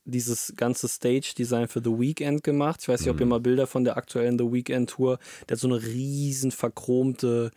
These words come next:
Speaker 1: Statue irgendwie auf der Bühne und das ist so ein ganz berühmter japanischer Design-Dude und der Helm
Speaker 2: Mhm.
Speaker 1: war so komplett verchromt.
Speaker 2: Mhm.
Speaker 1: Und hatte irgendwie hier so einen go-, ganz so leicht goldenen Streifen drüber und die haben so Fotos gemacht, wo das Visier,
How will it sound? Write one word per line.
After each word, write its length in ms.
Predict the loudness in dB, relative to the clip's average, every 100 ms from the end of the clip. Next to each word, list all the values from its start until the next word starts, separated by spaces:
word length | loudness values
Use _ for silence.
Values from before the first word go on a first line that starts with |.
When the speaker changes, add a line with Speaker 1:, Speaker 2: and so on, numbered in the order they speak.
| -16 -20 -20 -12
Speaker 1:
Statue 680 | -4 0 0 0 0 0 2
irgendwie 260 | 2 2
auf 140 | 2 2
der 120 | -2
Bühne 300 | 0 2 2
und 80 | 2
das 160 | 0
ist 100 | -2
so 80 | -2
ein 80 | 0
ganz 240 | 0 -2
berühmter 460 | -2 0 2 2 2
japanischer 920 | 2 0 0 0 0 0 0 0 -2 -6 -18 -20 -20 -20 -20 _ -2
Design-Dude 760 | 0 2 2 2 2 0 0
und 40 | 2
der 80 | 4
Helm 220 | 4 6
Speaker 2:
Mhm. 40 |
Speaker 1:
war 100 | 4
so 120 | 2 -4
komplett 640 | -2 2 2 2 0 0
verchromt. 920 | 0 -4 -2 2 4 4 2 0 -4 -4
Speaker 2:
Mhm. 380 | -2 -2 -2 -4 _ _ _ -12 _ _ _
Speaker 1:
Und 160 | -2 -2
hatte 200 | -2 0
irgendwie 180 | 0 0
hier 220 | 0 0
so 80 | 2
einen 140 | -2
go-, 200 | 0 0 0 _ -2
ganz 300 | 0 0 -2
so 80 |
leicht 360 | 0 0 -2 -2
goldenen 360 | 2 2 2 0
Streifen 640 | -2 -6 -2 0 0 0
drüber 200 | 0 2
und 60 | 2
die 40 |
haben 100 | 2
so 120 | 0 -4
Fotos 560 | 2 2 2 -2 0
gemacht, 320 | 0 0 0
wo 80 | 0
das 180 | 0 0
Visier, 680 | -4 -2 0 4 4 4 0